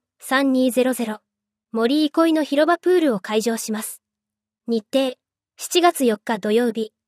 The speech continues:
五日日曜日、十一日土曜日、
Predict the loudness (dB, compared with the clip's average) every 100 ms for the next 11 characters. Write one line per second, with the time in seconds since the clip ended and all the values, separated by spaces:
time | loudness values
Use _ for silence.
0 | _ _ _ _ -4 -2 0 2 0 0
1 | 0 0 -2 -8 _ _ _ _ -8 0
2 | 2 2 4 0 0 -2 -2 -2 -2 -6
3 | -10